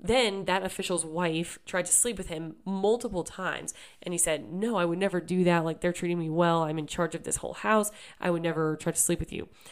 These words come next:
So one day she tried to get him, like, into bed with her,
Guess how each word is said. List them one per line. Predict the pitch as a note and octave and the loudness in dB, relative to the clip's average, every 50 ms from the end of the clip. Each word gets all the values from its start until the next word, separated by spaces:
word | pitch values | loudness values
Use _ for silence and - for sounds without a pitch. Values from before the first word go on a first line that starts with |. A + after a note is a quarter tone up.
| - - - | -20 -20 -8
So | - - G#3+ G#3 | -2 2 4 4
one | G3 G3+ G#3 G#3+ G#3+ | 4 4 4 2 2
day | G#3 F#3+ F#3 F#3 F#3 F#3 F3+ - | 2 2 2 2 2 0 0 -2
she | - - - - - F3+ F3 E3+ E3+ E3+ F3 E3+ E3 - - _ _ _ _ _ _ _ _ _ _ _ _ _ - - - - | -4 -6 -6 -6 -6 -6 -6 -4 -4 -2 -2 -2 -2 -4 -10 _ _ _ _ _ _ _ _ _ _ _ _ _ -20 -20 -20 -14
tried | F#3+ - - F#3+ F#3 F3 | -12 -4 -2 0 0 0
to | F3+ | 0
get | D#3+ E3+ E3+ F3 F3 | 2 2 2 2 2
him, | F3 F3 F3 F3 F3 E3+ - | 0 -2 -2 -2 -4 -6 -8
like, | E3 E3 D#3+ - | -10 -10 -10 -10
into | - - F3+ F3+ E3 D#3 | -8 -6 -4 -4 -4 -4
bed | D3+ D3+ D#3 D3+ D3+ | -4 -4 -4 -2 -2
with | E3+ F3 F3+ - | -2 -2 -2 0
her, | G3+ G3 G3+ G3+ G#3 G#3+ | 0 0 0 -2 -2 -4